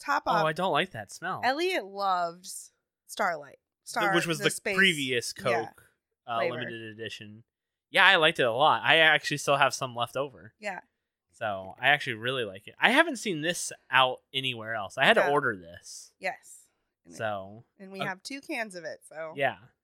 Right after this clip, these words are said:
Speaker 1: Oh,
Speaker 2: I don't
Speaker 1: boy.
Speaker 2: like the smell of
Speaker 1: I
Speaker 2: this at
Speaker 1: don't
Speaker 2: all.
Speaker 1: like the smell of it either.
Speaker 2: The reviews have not been positive.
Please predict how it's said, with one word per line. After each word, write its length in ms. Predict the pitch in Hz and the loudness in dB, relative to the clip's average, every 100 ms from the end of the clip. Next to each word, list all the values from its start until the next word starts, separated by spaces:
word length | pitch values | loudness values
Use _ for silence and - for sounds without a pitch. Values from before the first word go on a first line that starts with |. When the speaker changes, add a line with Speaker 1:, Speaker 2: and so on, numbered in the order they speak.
| _ _ _ _ _ _ - | _ _ _ _ _ _ -18
Speaker 1:
Oh, 140 | 185 | -6
Speaker 2:
I 100 | 190 | 0
don't 140 | 175 208 | 6 8
Speaker 1:
boy. 40 | |
Speaker 2:
like 140 | 185 180 | 6 2
the 60 | 151 | -4
smell 240 | 151 139 | 2 2
of 80 | 117 | 2
Speaker 1:
I 20 | |
Speaker 2:
this 80 | 101 | -2
at 60 | |
Speaker 1:
don't 80 | - | -4
Speaker 2:
all. 60 | 120 | -4
Speaker 1:
like 160 | - - | -4 -10
the 80 | |
smell 240 | 180 - 165 | -18 -16 -18
of 80 | 165 | -18
it 100 | 156 | -20
either. 300 | 151 175 190 - | -20 -20 -18 -4
Speaker 2:
The 80 | |
reviews 380 | 156 170 185 254 | 4 4 6 4
have 100 | 202 | 2
not 220 | 160 147 | 8 8
been 120 | 135 123 | 8 2
positive. 460 | 123 117 107 67 | 2 2 -2 -16